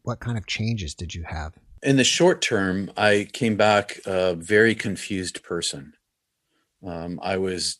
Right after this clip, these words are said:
Speaker 2: disassociated from the world in a ra-, in a radical way. Uh, I, I chose to come back. Um, when I said, "I choose to live my life," 'cause God had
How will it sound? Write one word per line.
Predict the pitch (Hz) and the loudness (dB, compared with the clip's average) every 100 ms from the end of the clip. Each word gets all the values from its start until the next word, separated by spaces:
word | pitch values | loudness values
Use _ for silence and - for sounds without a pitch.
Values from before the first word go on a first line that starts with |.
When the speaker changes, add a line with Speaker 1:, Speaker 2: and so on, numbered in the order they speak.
| - | -2
Speaker 2:
disassociated | 117 110 - 101 92 - 95 92 98 95 - | 0 0 -2 -2 -2 -2 -2 -2 -4 -8 -18
from | - 98 90 | -2 -2 -2
the | 90 | -4
world | 90 90 76 80 - | -4 -6 -6 -10 -12
in | 92 | -10
a | 82 | -10
ra-, | 87 80 - | -8 -8 -6
in | 87 | -8
a | 85 | -6
radical | 87 85 87 85 90 76 | -4 -2 -4 -6 -8 -6
way. | 73 67 - _ _ - - - - | -8 -10 -14 _ _ -20 -20 -14 -6
Uh, | 87 78 | -4 -2
I, | 101 95 | 0 0
I | - | 0
chose | 101 - 113 110 | 2 6 6 6
to | - | 2
come | - 117 | 0 0
back. | 87 76 87 - _ _ _ _ _ | 0 0 -6 -14 _ _ _ _ _
Um, | - 87 90 92 90 | -6 -4 -4 -8 -14
when | - 92 98 | -14 -8 -4
I | 95 | -4
said, | 90 - 98 | -2 0 0
"I | 92 | 0
choose | - 120 110 | -2 -2 -2
to | - | 0
live | 110 92 | 0 0
my | 95 | 0
life," | 92 92 78 - - - | 0 -2 -2 -8 -16 -10
'cause | 92 92 80 | -6 -6 -4
God | 95 90 | -2 0
had | 85 76 | -2 -6